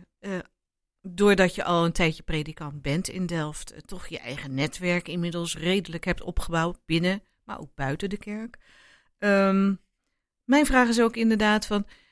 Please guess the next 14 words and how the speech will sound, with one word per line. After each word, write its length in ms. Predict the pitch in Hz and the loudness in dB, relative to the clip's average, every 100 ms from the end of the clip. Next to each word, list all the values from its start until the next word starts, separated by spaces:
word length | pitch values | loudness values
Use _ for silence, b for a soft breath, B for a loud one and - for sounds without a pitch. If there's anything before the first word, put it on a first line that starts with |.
| b b _ _ _ | b b _ _ _
hoe 460 | 190 226 277 311 _ - | 4 6 6 2 _ -2
kan 200 | 233 220 | 2 2
zo'n 260 | 180 165 | 0 -2
nieuwe 260 | 175 233 254 | 0 0 0
functie, 500 | - 208 220 226 254 | -2 -2 -2 -4 -4
zo'n, 420 | 240 185 180 170 170 _ | -4 -4 -8 -12 -18 _
eh, 140 | 175 175 175 170 170 | -16 -14 -12 -12 -14
eh, 120 | - 170 165 165 160 _ _ _ | -16 -20 -18 -20 -20 _ _ _
voorganger 640 | - 226 208 - 185 175 170 | 2 6 6 4 4 4 4
zijn 320 | 175 156 156 | 4 4 0
voor 600 | - - 196 180 165 165 - _ | -8 -10 0 2 2 0 -8 _
internationale 840 | 160 175 180 160 - 160 151 151 | -6 -4 -2 -4 -6 -8 -8 -8
studenten 720 | - 170 170 190 220 262 277 b b b b _ | -8 -8 -4 -2 -2 -2 -2 b b b b _
en 360 | - 254 208 | 6 6 6